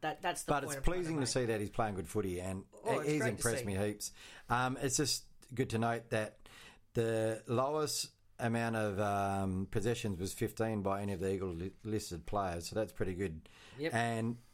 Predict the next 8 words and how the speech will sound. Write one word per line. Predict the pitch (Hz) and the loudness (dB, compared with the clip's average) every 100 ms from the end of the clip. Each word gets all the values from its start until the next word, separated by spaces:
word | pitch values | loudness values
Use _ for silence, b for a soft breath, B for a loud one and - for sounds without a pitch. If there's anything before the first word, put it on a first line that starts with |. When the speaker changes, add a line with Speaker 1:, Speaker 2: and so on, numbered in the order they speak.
| b b - | b b -4
Speaker 2:
I | 110 104 - | -2 -2 0
don't | 156 147 | -2 0
know | 120 117 | -2 0
why | 107 110 101 104 113 - | 2 2 2 2 0 -4
this | 107 | -6
kid | - - 117 | -6 -4 -2
has | 98 | -2
been | 85 101 101 95 92 90 92 | -2 -2 0 0 -2 -4 -6